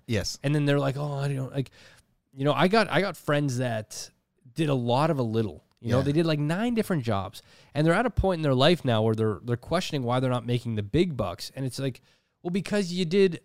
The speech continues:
Speaker 2: entry level in nine different positions.
Speaker 1: Yes.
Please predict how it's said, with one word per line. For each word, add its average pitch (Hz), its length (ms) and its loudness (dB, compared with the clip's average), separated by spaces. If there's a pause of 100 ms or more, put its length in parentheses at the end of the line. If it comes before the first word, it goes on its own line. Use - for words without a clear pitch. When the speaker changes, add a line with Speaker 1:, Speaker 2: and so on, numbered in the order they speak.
(240)
Speaker 2:
entry 202 380 -2
level 139 440 2
in 127 220 0
nine 139 300 2
different 123 280 -2
positions. 127 420 0
Speaker 1:
Yes. 92 360 -4